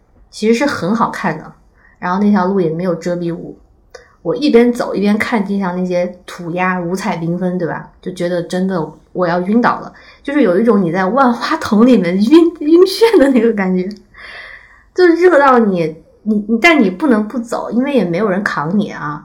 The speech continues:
然后你也不能在什么地方躲太阳，就是你必须要有耐力走到那个车。唉，就是，所以本来计划呢，可能要两天在海滩上，就太热，就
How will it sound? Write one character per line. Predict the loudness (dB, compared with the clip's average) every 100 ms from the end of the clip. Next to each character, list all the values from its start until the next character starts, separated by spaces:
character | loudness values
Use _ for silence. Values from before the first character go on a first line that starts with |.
| _
然 | -4 0
后 |
你 | 4 4
也 | 2 -4 -16 -20 _
不 | -2 0
能 | 0 0
在 | 0
什 | 0 -2
么 | -4
地 | -2
方 | -2 -2 -4
躲 | -8
太 | -10 -8 -6
阳， | -8 -8
就 | -6
是 | -4
你 | -4 -6 -12 _
必 | -8
须 | -4
要 | -2 -2 -6 -14
有 | -14 -10
耐 | -6 -4 -6
力 | -8 -10
走 | -10 -8
到 | -8
那 | -6
个 | -6 -8
车。 | -8 -8 -8 -12 -20 -20 -20 _ _
唉， | -6 -6 -6 -12 -8
就 | -4
是， | 0 0 0 -6 -14 _ _ _ -20 -20 -20 -8
所 | -2
以 | 0
本 | 0
来 | -2 -4
计 | -4 -4
划 | 0 -2
呢， | -2 -4 -6 -8
可 | -8
能 | -4
要 | -2
两 | -2 -4
天 | -6 -6 -4
在 | -6
海 | -6 -8
滩 | -8 -6
上， | -6 -6 -8
就 | -12 -10
太 | -6 -6
热， | -4 -4
就 | -6